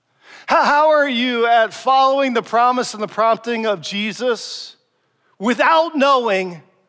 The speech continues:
the outcome? That's a tough one, isn't it?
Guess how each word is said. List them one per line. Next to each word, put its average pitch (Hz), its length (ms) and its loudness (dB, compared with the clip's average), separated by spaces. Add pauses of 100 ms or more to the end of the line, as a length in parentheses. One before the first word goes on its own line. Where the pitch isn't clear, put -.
(880)
the 139 180 -4
outcome? 180 480 -2 (1500)
That's - 180 -4
a - 20 -16
tough 202 240 -4
one, 113 220 -12 (280)
isn't 127 200 -12
it? 95 80 -20